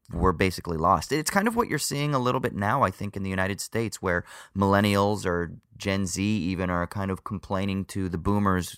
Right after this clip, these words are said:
and to Gen Xers who just kind of don't seem to get what the complaints from the millennials and Gen Zers, they, they don't get what it is, right? We're like, "Hey, we can't get mortgages."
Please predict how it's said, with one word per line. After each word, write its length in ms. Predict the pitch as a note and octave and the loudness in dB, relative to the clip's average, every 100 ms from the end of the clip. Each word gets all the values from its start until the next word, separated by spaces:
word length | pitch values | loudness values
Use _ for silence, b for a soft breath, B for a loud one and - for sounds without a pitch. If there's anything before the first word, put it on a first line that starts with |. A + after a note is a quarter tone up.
| - | -6
and 300 | F2+ F2+ E2+ _ _ | -2 -2 -6 _ _
to 100 | - | -12
Gen 200 | - F#2+ | -6 -4
Xers 460 | F#2+ - G2 F2+ - B B B | -4 -6 -6 -6 -8 B B B
who 100 | A#2+ | -2
just 180 | A2+ A2+ | 0 0
kind 160 | D3 C#3 | 0 2
of 60 | |
don't 200 | B2 A#2 | 4 2
seem 200 | - A#2+ | 0 -2
to 100 | - | -2
get 400 | - A2+ A2+ - _ _ _ - | -6 4 4 2 _ _ _ -14
what 440 | E2+ F2 A2+ - | -10 2 2 2
the 60 | - | -6
complaints 560 | - G2+ - G#2+ G2+ | -4 -4 0 0 -2
from 160 | - G2+ | -6 -2
the 80 | G2 | 0
millennials 500 | F#2+ F#2+ G2 F#2+ F#2 | 2 2 2 0 0
and 140 | F2+ | -2
Gen 220 | F2+ F#2+ | -2 -2
Zers, 680 | F#2 F#2 F#2+ E2+ F2 F2 F#2 b b b _ _ | 0 0 0 0 -2 -4 -8 b b b _ _
they, 200 | F2 E2 | -4 -2
they 100 | A2 | 2
don't 180 | G#2+ F2 | 2 2
get 180 | G#2+ F2 | 0 0
what 160 | F#2+ | -2
it 100 | E2 | 2
is, 380 | G#2 D2 - - | 2 0 -4 -2
right? 200 | E2+ F#2+ | 0 2
We're 100 | G2+ | 2
like, 200 | G2 F#2 | 2 0
"Hey, 280 | B2+ C3+ F2+ B B | 0 0 -2 B B
we 120 | C3+ | -4
can't 260 | - G3 F#2+ | 0 -2 0
get 180 | D#3 - | -2 0
mortgages." 720 | B2 D3+ G#2+ D#2+ D#2 D2+ | 0 0 0 -6 -6 -8